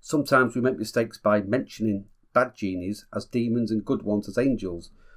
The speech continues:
but genies are different from angels and demons, uh, as gen-, uh, genies are earthly creature, creatures. In my country, Bangladesh, this,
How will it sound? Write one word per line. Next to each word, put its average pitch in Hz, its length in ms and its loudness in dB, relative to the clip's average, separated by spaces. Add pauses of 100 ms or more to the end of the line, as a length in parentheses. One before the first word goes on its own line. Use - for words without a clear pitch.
(160)
but - 180 -8
genies 139 460 2
are 104 180 0
different 143 360 0
from 113 180 4
angels 101 440 2
and 104 120 2
demons, 104 520 0 (480)
uh, 104 140 0 (100)
as 123 220 2
gen-, 123 340 -2 (220)
uh, 101 120 2
genies 113 460 2
are 101 180 -2 (140)
earthly 120 340 -2
creature, - 460 -8
creatures. - 520 -6 (760)
In 113 120 -2
my 147 140 8
country, 151 420 0
Bangladesh, 127 760 2 (200)
this, 135 200 -6